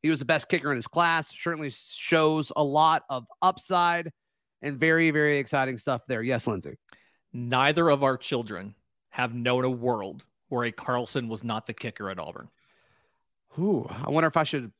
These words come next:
Speaker 1: Yeah, I mean, we need to prep our children before the season starts
Speaker 2: I,
Speaker 1: on that.
Speaker 2: I need my daughter. She's seven. I need her to know, like, there's not gonna be a Carlson. There's no bookstore
Speaker 1: Yeah.
Speaker 2: nicknames anymore. They're
Speaker 1: Yeah,
Speaker 2: gone.
Speaker 1: you gotta, you gotta sit down with her and be like, "Okay,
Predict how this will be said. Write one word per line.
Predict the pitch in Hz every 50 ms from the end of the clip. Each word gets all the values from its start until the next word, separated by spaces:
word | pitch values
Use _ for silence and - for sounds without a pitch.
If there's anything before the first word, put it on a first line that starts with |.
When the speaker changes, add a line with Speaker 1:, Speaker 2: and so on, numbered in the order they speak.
| _ _ _ _ _ _ -
Speaker 1:
Yeah, | 139 147 160
I | 143
mean, | 127 127 127
we | 139
need | 156 170
to | 147 -
prep | - - 156 147 -
our | 151 120
children | 110 - 143 151 156 - 127 117
before | 113 107 - 139 120
the | 90
season | - - 156 180 - - -
starts | - - - -
Speaker 2:
I, | - 131
Speaker 1:
on | 135 135 - -
that. | - - _ _ _ -
Speaker 2:
I | 143
need | 143 156 156
my | 151 151 160
daughter. | 160 165 170 175 170 127 107
She's | - 131 123
seven. | - - 135 120 107 98 -
I | 110 117
need | 120 139 135
her | 139 127 160
to | 156 156
know, | 151 151 180 180 135
like, | 120 120 123 123 123 - -
there's | 123 135 131 123
not | 123 120 117 113 117
gonna | - 156 151
be | 139 165 180 170
a | 151 143
Carlson. | 123 - - 185 202 208 - - 113 104
There's | 123 135 120
no | 147 165 185
bookstore | 190 147 139 196 196 - - 208 208 214
Speaker 1:
Yeah. |
Speaker 2:
nicknames | 202 214 214 175 147 139 123 123
anymore. | 120 117 110 98 90 - _ _ _ _ _ _
They're | - 143
Speaker 1:
Yeah, | 143 139
Speaker 2:
gone. | 196
Speaker 1:
you | 208
gotta, | 156 151 147 -
you | - 139 127 - 147
gotta | 151 151 143 135
sit | - 175 160
down | - 147 143 143 151 151
with | 139 131
her |
and | 135 127
be | 131
like, | 123 120 113 - -
"Okay, | 113 - 165 139 - -